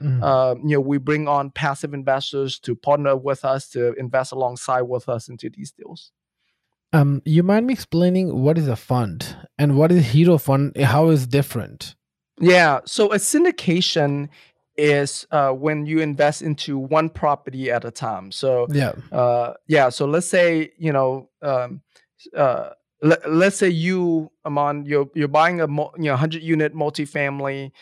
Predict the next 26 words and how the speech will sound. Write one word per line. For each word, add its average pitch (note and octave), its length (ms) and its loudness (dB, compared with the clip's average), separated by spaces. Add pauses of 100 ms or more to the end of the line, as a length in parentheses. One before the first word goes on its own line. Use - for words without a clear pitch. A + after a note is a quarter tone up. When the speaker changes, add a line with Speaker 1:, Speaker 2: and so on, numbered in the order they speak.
Speaker 1:
Mm-hmm. C3+ 320 -2
Speaker 2:
and C3+ 340 0
so D3 120 -2
you C#3+ 160 0
and D3+ 80 2
I D3+ 80 2
are - 20 -2
gonna D#3 160 -2
partner D3 340 -2
up C#3+ 160 -2
with D3 220 -2
this C#3+ 340 -4
one D3+ 360 -2
deal, D3+ 340 0
and C3+ 180 -6
we're C#3+ 220 0
gonna C#3 240 -4
raise C#3+ 320 -4
money C#3+ 340 -2
for C3 160 -4
this B2+ 240 -2
one C3 240 -6
deal. A#2 220 -10
That's B2+ 220 -4
a C#3+ 40 -4
syndication. C3+ 800 -6